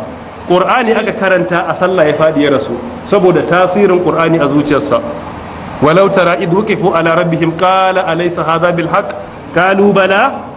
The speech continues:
wa rabbina." Dalilin wannan aya ya rasu. Ana son mu yawan ta-,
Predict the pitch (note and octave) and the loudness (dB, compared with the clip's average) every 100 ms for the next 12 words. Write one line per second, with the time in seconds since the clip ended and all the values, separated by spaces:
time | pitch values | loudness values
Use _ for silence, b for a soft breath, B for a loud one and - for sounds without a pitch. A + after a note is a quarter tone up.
0 | - - C#3+ E3+ F#3 D3 C#3+ C#3 D3+ G#3+ | -16 -8 -2 0 0 0 0 0 0 2
1 | F#3 D#3+ D#3+ C#3+ C#3+ B2+ B2 B2 - - | 2 2 2 2 2 2 0 -2 -4 -6
2 | - - - - - - - - - - | -10 -12 -14 -14 -14 -14 -12 -12 -12 -12
3 | - F#3 G3 F3 F3+ E3+ C#3+ E3+ F3 D#3 | -4 0 2 2 2 2 2 2 4 2
4 | C3 C3 | 0 -2